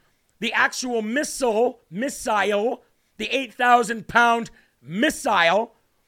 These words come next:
that actually went to space to deploy military surveillance satellites that would, you know, watch the South China Sea. But yet the rocket just happened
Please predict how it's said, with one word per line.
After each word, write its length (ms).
that 140
actually 400
went 320
to 320
space 600
to 160
deploy 560
military 840
surveillance 960
satellites 920
that 200
would, 280
you 100
know, 240
watch 400
the 80
South 300
China 300
Sea. 360
But 200
yet 180
the 220
rocket 400
just 160
happened 600